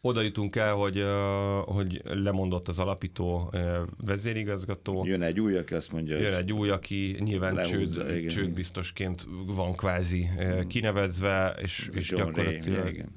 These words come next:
Speaker 1: igen, és gyakorlatilag ő az, aki, aki, ö, azt nyilatkozza, hogy egy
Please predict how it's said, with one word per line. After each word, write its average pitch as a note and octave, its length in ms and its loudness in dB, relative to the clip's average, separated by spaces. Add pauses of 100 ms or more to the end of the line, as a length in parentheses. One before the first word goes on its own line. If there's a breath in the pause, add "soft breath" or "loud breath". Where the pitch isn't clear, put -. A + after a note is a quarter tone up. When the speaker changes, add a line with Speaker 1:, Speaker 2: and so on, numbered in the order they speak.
Speaker 1:
igen, G#2 260 -2
és F#2+ 120 0
gyakorlatilag F#2+ 440 -2
ő F#2 220 0
az, F2 100 -2
aki, F2 560 -2 (120)
aki, F2+ 480 -4 (140)
ö, F2 40 -4 (580)
azt - 240 -6
nyilatkozza, F2 560 -2
hogy E2+ 180 -2
egy F2 140 -6